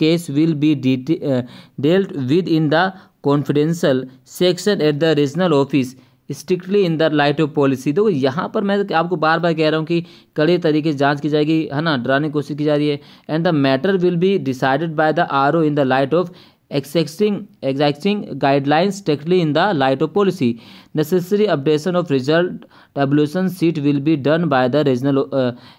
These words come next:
regional office and completion of all such case will be sent to the headquarter for updation of the result with recommendation।" तो रीजनल ऑफिस जाने के बाद, रीजनल ऑफिस में आपकी सारी चीज़ें चेक होंगी, चेक होने के बाद रीजनल ऑफिस, जो आरओ ऑफिस है आपका,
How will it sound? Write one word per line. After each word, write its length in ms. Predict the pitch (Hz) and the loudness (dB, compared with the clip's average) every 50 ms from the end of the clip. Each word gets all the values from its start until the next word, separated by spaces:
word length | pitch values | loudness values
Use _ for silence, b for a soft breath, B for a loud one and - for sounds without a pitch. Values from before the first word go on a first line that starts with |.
| B - | B -2
regional 380 | 131 135 135 147 175 196 190 175 165 | -2 -2 -2 0 0 0 2 2 0
office 280 | 151 - 180 185 180 180 - - - | 2 2 0 0 0 -2 -8 -12 -6
and 320 | 135 143 147 160 180 190 185 B B B B B - - | -4 -2 0 0 -2 -4 -6 B B B B B -4 -2
completion 540 | 139 139 139 147 147 160 160 - 208 202 202 202 - - _ _ - | -2 0 0 0 -2 -2 -2 -2 -2 -4 -4 -6 -10 -16 _ _ -4
of 240 | 139 151 165 170 170 - - | 0 0 0 0 -2 -4 -2
all 240 | 151 160 175 180 175 175 - | 0 2 2 0 0 -2 -2
such 180 | 190 185 185 - - | -2 -2 -2 -4 0
case 240 | 147 139 143 135 - | 0 0 0 0 -2
will 200 | 135 143 151 151 | 0 0 0 2
be 260 | 139 143 139 - - | 0 0 -2 -2 0
sent 220 | 170 175 190 185 165 | 0 0 0 0 0
to 60 | 139 | 0
the 180 | 127 127 131 139 B B B B B B B - - 175 | 2 0 0 0 B B B B B B B -6 -2 -2
headquarter 540 | 180 175 175 175 156 139 135 135 143 135 - | -2 -2 -2 -2 0 0 0 0 -2 -4 -2
for 100 | 147 147 143 - 135 | -2 -4 -2 -2 -4
updation 420 | 127 120 123 139 147 143 - 185 170 | -4 -2 0 -2 -2 0 -2 -4 -2
of 220 | 160 143 131 120 | 0 0 0 0
the 100 | 127 131 123 123 | 0 0 0 0
result 240 | 120 147 147 156 165 - B B B B B B - 123 | 0 0 0 0 0 -4 B B B B B B -8 -2
with 180 | 160 208 202 202 - - - _ _ _ _ - | -2 -2 -2 -4 -10 -20 -20 _ _ _ _ -6
recommendation।" 800 | 131 127 127 131 139 131 131 127 127 123 127 123 123 - 139 123 113 110 b b b b b b b b b - | -4 -4 -2 -2 0 0 0 0 2 0 0 -2 -2 -2 -4 -4 -4 -6 b b b b b b b b b -4
तो 320 | - 196 202 - - - _ _ - | -2 0 0 -2 -4 -14 _ _ -6
रीजनल 440 | 139 139 151 151 147 180 208 202 196 | -2 -2 0 -2 0 0 0 2 2
ऑफिस 300 | 185 170 180 185 175 147 | 0 0 0 -2 -2 0
जाने 320 | 151 147 143 147 151 156 | 0 0 0 0 -2 -4
के 80 | 147 143 | -4 -2
बाद, 300 | 147 147 147 147 139 143 | -2 0 0 -2 -2 -4
रीजनल 540 | 143 151 147 156 180 185 180 185 185 185 180 | -6 -6 -4 -4 -6 -4 -4 -6 -6 -6 -6
ऑफिस 460 | 147 151 147 143 151 170 165 - 165 | -4 -4 -4 -4 -6 -8 -8 -8 -8
में 240 | 156 156 156 151 - | -6 -6 -6 -6 -8
आपकी 300 | 131 135 135 - - 151 | -8 -8 -8 -8 -10 -12
सारी 280 | - - 151 143 147 | -8 -6 -6 -6 -6
चीज़ें 280 | 147 - 151 147 139 139 | -6 -6 -8 -8 -8 -6
चेक 180 | 151 156 147 | -8 -8 -6
होंगी, 260 | 151 147 147 143 147 147 | -6 -6 -6 -4 -6 -6
चेक 260 | 147 143 190 190 185 | -6 -4 -6 -6 -4
होने 280 | - 151 151 151 147 | -4 -4 -4 -2 -4
के 60 | 139 135 | -4 -4
बाद 300 | 135 139 147 139 135 131 | -2 -2 -2 -4 -4 -6
रीजनल 340 | 135 131 139 160 170 160 | -6 -4 -2 0 0 0
ऑफिस, 260 | 147 135 - 147 139 127 | 0 0 -2 -4 -4 0
जो 100 | 139 139 | 2 2
आरओ 220 | 135 135 151 156 | 2 4 2 0
ऑफिस 260 | 143 - 143 131 120 | -2 -2 -6 -6 -6
है 60 | 135 | -6
आपका, 360 | 127 123 - - 170 202 220 | -6 -6 -4 -4 -4 -4 -4